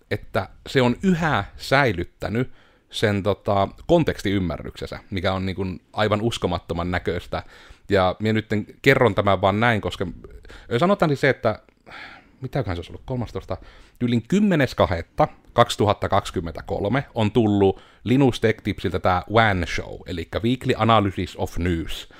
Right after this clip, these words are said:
ö, podcasti. Ja siinä ne ihan esitteli tätä. Elikkä jos tää itse juttu kiinnostaa, niin käykää kattoo se. Että mie en nyt riikäppää teille vaan koko toista podcastia, koska sitten menee <laughs> vähän se pointti ehkä meidän podcastista. Mutta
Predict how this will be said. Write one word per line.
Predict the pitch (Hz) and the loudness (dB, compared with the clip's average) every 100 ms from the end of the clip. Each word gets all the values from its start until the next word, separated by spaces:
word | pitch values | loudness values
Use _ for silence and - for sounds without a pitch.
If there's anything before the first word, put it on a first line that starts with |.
| - - - | -20 -20 -6
ö, | 95 92 92 - | -4 -4 -6 -4
podcasti. | 85 - - - - 139 - _ _ _ _ - - _ _ | -4 -4 -10 -10 -6 -6 -8 _ _ _ _ -20 -20 _ _
Ja | 98 101 98 - | -4 0 2 0
siinä | - 151 135 104 110 - | -2 0 2 2 2 0
ne | 104 101 | -4 -2
ihan | 104 101 | 0 2
esitteli | 110 110 - - 87 90 - | 0 0 -6 -4 -4 -4 -8
tätä. | - - - - | -10 -10 -12 -10
Elikkä | 87 - | -8 -4
jos | 101 - | -2 -2
tää | |
itse | 107 110 | 0 2
juttu | 143 - 117 | 2 0 -2
kiinnostaa, | - 92 87 - - 131 131 | -4 -4 -4 -8 0 2 2
niin | 123 | 4
käykää | 120 - 101 | 2 4 2
kattoo | 92 87 - - 82 | 2 0 -2 -4 -4
se. | - 78 - - - | -4 -8 -8 -18 -8
Että | - - | -4 2
mie | 113 123 | 4 4
en | |
nyt | 117 117 | 4 2
riikäppää | 104 120 107 98 - - 92 | 2 2 0 -2 -2 -2 -2
teille | 101 95 92 | 0 0 0
vaan | 92 92 | 0 0
koko | 101 104 90 - | 0 2 0 2
toista | 113 92 - 95 | 4 4 4 4
podcastia, | 113 - - - - - 78 | 4 4 -4 -8 -8 -8 -8
koska | 82 - | -4 -4
sitten | 95 - | -4 -4
menee | 78 80 - 107 | -2 0 2 2
<laughs> | |
vähän | 92 87 | 0 -4
se | 95 92 - - - | -4 -6 -8 -20 0
pointti | 107 101 - 95 | 4 4 2 -2
ehkä | 95 95 | -2 -2
meidän | 98 98 | -2 0
podcastista. | 135 120 - 80 - 90 - 87 - - - - | 2 2 -2 -8 -8 -12 -6 -6 -6 -12 -16 -8
Mutta | 101 - 104 92 | -8 -2 2 2